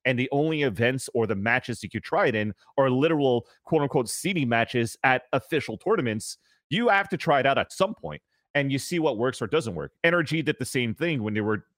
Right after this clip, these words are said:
during the regular season. When they realized that Euro didn't work for them on Haven, they went back into what was a little bit more comfortable for them, and we saw a deeper run for N R G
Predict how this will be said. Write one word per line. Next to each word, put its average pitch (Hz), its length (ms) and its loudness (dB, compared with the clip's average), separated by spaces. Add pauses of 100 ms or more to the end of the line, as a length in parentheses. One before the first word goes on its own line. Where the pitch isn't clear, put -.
(300)
during 131 180 2
the 110 60 -4
regular 107 320 -2
season. 110 460 -4
When 113 100 -4
they 110 60 -4
realized 123 540 -2
that 110 220 0 (260)
Euro 117 520 0
didn't 127 260 0
work 143 220 2
for 127 80 -4
them 110 180 0
on 101 140 0
Haven, 104 460 -4 (240)
they 123 80 0
went 131 260 0
back 139 280 2
into 110 440 0 (240)
what 123 300 0
was 127 320 2
a 139 60 2
little 147 240 0
bit 139 100 2
more 131 160 0
comfortable 123 420 -2
for 98 140 -6
them, 98 320 0
and 127 100 -2
we 117 120 0
saw 156 320 0
a 104 60 0
deeper 104 280 -4
run 98 200 0
for 101 220 -2
N 127 80 0
R 120 80 -2
G 78 280 -12